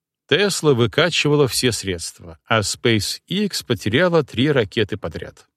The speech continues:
Но он пока не готов был сдаться. Он решил пойти ва-банк, в прямом смысле. «SpaceX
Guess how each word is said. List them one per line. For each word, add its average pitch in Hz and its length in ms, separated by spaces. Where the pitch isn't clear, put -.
Но 139 320
он 196 300
пока 165 640
не 147 300
готов 104 500
был 95 180
сдаться. 87 500
Он 202 220
решил 156 480
пойти 120 520
ва-банк, 90 640
в - 120
прямом 147 380
смысле. - 500
«SpaceX - 1000